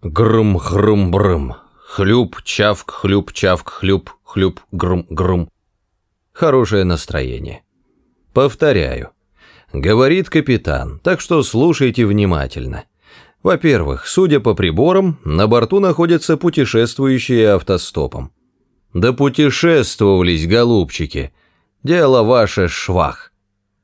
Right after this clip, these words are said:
В этой жизни все дается потом и кровью. И не для того я стал капитаном инженерного флота вагонов,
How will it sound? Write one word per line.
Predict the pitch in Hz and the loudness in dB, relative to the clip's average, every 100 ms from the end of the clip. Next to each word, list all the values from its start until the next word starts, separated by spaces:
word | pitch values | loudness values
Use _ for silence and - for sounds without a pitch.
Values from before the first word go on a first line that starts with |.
| - | -6
В | 185 | -2
этой | 170 156 127 | 0 2 2
жизни | 147 156 127 131 | 2 2 2 0
все | - 156 | 0 2
дается | 131 139 135 - 123 | 4 4 2 0 -2
потом | - 151 135 135 127 123 | 0 2 2 2 0 0
и | |
кровью. | 120 131 127 87 71 - - _ _ - | 0 2 4 2 -2 -10 -14 _ _ -8
И | 156 135 | -2 2
не | 127 | 2
для | 113 117 110 | 2 2 2
того | 120 113 143 110 | 2 2 2 2
я | 92 | 2
стал | 85 123 110 | 0 0 2
капитаном | 98 90 95 113 113 107 101 | 0 0 0 2 2 2 2
инженерного | 101 90 98 101 113 101 101 92 | 2 2 2 2 2 2 2 2
флота | 95 110 101 87 | 2 0 2 0
вагонов, | 82 73 147 98 64 | 0 2 0 0 -4